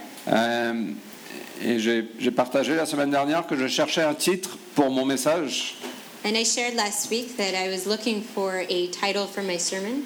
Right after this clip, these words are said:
Speaker 1: Et un de mes titres que j'ai trouvé, c'était Même pas peur.
Speaker 2: And one of the titles I found was Not Even Scared.
Speaker 1: Mais après un peu de temps a passé, j'ai dit, « Mais c'est pas vrai, au fait. »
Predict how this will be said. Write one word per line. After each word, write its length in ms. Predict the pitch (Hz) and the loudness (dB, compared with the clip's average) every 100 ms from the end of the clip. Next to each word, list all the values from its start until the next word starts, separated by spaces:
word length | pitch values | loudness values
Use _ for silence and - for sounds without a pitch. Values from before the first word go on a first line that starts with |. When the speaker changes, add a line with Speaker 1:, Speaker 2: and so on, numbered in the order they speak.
| - | 2
Speaker 1:
Et 140 | 117 127 139 | 2 4 2
un 120 | 180 | 2
de 100 | 180 | 2
mes 160 | 175 | 2
titres 340 | 165 196 208 - | 2 2 2 2
que 120 | 156 | 2
j'ai 120 | 151 | 2
trouvé, 320 | 151 156 175 | 2 2 2
c'était 280 | 180 156 151 | 0 2 2
Même 220 | 135 160 | 4 2
pas 140 | 165 156 | 2 2
peur. 360 | 160 131 104 - - - - - - - | 4 2 0 -6 -16 -16 -16 -16 -14 -2
Speaker 2:
And 140 | 220 247 | 0 2
one 140 | 277 | 2
of 120 | 247 | 0
the 80 | 247 | -2
titles 400 | 226 208 208 208 | 0 0 0 0
I 100 | 190 | -2
found 380 | 196 185 190 185 | 0 -2 -2 -2
was 160 | 185 | -2
Not 240 | 196 190 190 | 0 0 0
Even 260 | 185 185 | -2 -4
Scared. 480 | 180 - 165 170 170 - - - - - - - - - - - - | -4 -2 -2 -2 -4 -8 -14 -14 -14 -16 -18 -16 -16 -16 -16 -16 -4
Speaker 1:
Mais 140 | 196 151 | 2 4
après 280 | 160 170 175 | 4 2 2
un 100 | 165 | 2
peu 120 | 175 | -2
de 60 | |
temps 240 | - 190 196 | 2 2 2
a 40 | |
passé, 400 | 180 170 - 185 | 2 0 2 2
j'ai 120 | 156 | 2
dit, « 140 | 135 143 | 0 0
Mais 120 | 143 | 0
c'est 260 | 131 - 156 | 0 0 2
pas 100 | 180 | 2
vrai, 260 | 160 156 120 | 2 2 2
au 100 | 87 | 0
fait. » 420 | 107 101 - | -2 -2 -4